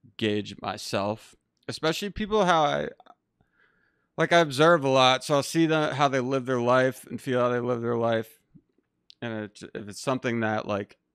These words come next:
I'm attracted to or wanna apply to myself or learn, I kinda seek it out.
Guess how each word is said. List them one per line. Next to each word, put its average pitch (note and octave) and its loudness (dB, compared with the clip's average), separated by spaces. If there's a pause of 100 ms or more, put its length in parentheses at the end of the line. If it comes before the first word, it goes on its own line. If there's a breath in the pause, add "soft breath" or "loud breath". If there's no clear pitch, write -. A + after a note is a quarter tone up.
I'm G#2 -2
attracted G#2 -8
to A2 -8
or - -10
wanna G#2 -8
apply G#2 -6
to - -16
myself G#2 -4
or G#2+ -6
learn, G#2+ -4 (1160)
I - -20
kinda G#2 -6
seek G#2+ -10
it G2 -8
out. G2+ -8